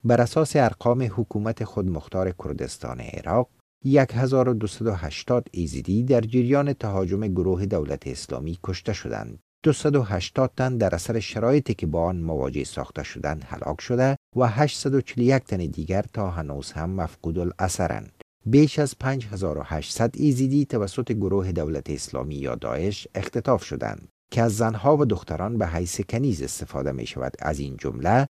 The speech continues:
صرف دو هزار تن آنها توانستند که از نزد داعش فرار کنند.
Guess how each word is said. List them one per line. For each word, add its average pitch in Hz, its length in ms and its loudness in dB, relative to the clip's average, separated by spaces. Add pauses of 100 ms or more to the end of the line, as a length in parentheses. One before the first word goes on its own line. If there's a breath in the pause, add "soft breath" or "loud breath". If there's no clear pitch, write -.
صرف - 400 0
دو 147 160 6
هزار 104 300 0
تن 85 320 -4
آنها 71 300 -6
توانستند 73 800 -4
که 98 100 -2
از 73 240 -2
نزد 67 360 -6
داعش 64 480 -6
فرار 113 340 2
کنند. - 360 -14